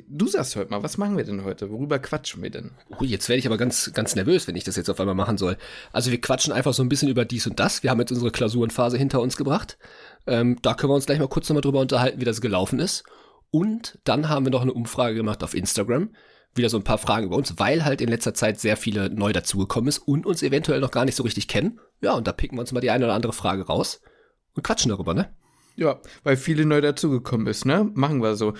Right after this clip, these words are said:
Speaker 1: Du sprichst genauso, wie du schreibst, Lukas. Richtig kacke. Moin. Also, ähm, <laughs> hast du gar nicht gemerkt, dass du es gesagt hast, ne?
Speaker 2: Nee.
Speaker 1: <laughs> Du hast gesagt, weil, weil viele neu dazugekommen <laughs> ist.
Speaker 2: Echt, hab ich gesagt?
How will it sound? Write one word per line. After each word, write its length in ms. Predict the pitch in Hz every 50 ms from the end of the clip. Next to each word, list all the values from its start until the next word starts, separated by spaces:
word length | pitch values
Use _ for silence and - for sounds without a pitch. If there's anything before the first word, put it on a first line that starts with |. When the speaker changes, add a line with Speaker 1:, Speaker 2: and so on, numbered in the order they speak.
| - - - -
Speaker 1:
Du 60 | 127
sprichst 300 | - - 160 185 185 -
genauso, 360 | 185 156 156 160 156 156 151
wie 60 | 156
du 100 | 151 165
schreibst, 340 | 156 - 131 120 110 - -
Lukas. 320 | - 120 - 110 113 - -
Richtig 240 | 151 139 - -
kacke. 380 | - - 123 113 98 98 92 - _ _ -
Moin. 260 | - 131 131 117 104 104 - - - - - - -
Also, 380 | - 143 139 143 131 117 - - - - - - _ _ - - _ -
ähm, 640 | - 127 127 123 120 120 117 113 110 101 90 - - - - -
<laughs> 220 | - 110 - -
hast 200 | - 139 131 131
du 40 | 160 123
gar 120 | 139 190
nicht 180 | 165 156 - -
gemerkt, 300 | 135 120 135 143 - -
dass 100 | 110 98
du 60 | 90
es 100 | - -
gesagt 380 | - - - 107 - - -
hast, 200 | - - - -
ne? 200 | - 127 135 127 -
Speaker 2:
Nee. 320 | 120 120 123 127 131 131 131 -
Speaker 1:
<laughs> 40 | - - - _ _ - - - - 226 277 - -
Du 80 | 226
hast 140 | 226 214 -
gesagt, 220 | 151 135 139 135
weil, 180 | 135 139 143 139 - - 262 220 -
weil 140 | 165 151 135
viele 340 | - - 175 160 170 165
neu 220 | 139 147 151 156 147
dazugekommen 840 | 135 131 123 - - - 143 143 170 160 - - - 160 160 156 131 - - 208
<laughs> 120 | - _ - 139 -
ist. 280 | - - - - - - - - _ - - - - - - - - _ _ _ _ _ _ _ _ _ _ - _ -
Speaker 2:
Echt, 240 | - 165 196 -
hab 60 | - 139
ich 80 | 123
gesagt? 340 | 123 120 147 180 - - -